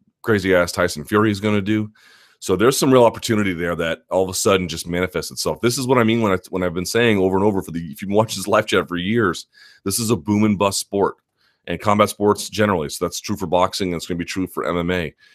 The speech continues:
When there's a lot of stars that all of a sudden emerge, or a lot of big fights that potentially emerge, you know, I don't think Golovkin's a big star, but relative to Canelo in a fight that matters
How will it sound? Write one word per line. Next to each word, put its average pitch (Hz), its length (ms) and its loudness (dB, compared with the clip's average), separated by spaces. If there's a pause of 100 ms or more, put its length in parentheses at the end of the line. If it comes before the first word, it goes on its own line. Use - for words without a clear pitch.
(140)
When 90 140 -2
there's 104 180 4
a 101 40 4
lot 104 220 6
of 95 120 0
stars 107 500 4
that 90 120 2
all 95 260 4
of 95 80 -2
a 95 40 -4
sudden 104 360 2
emerge, 95 560 0
or 85 80 -4
a 87 40 -2
lot 90 140 2
of 73 140 -6
big 95 180 -2
fights 98 360 0
that - 120 -6
potentially 98 460 -8
emerge, 98 440 -4 (200)
you 90 80 0
know, 85 40 4
I 90 40 6
don't 104 120 4
think 101 180 0
Golovkin's 95 540 2
a 92 40 -4
big 78 200 -2
star, 98 560 2 (380)
but 90 260 2
relative 98 500 2
to 92 100 -8
Canelo 95 500 2
in 87 100 -6
a 85 40 -4
fight 95 260 0
that 87 180 0 (160)
matters 95 520 0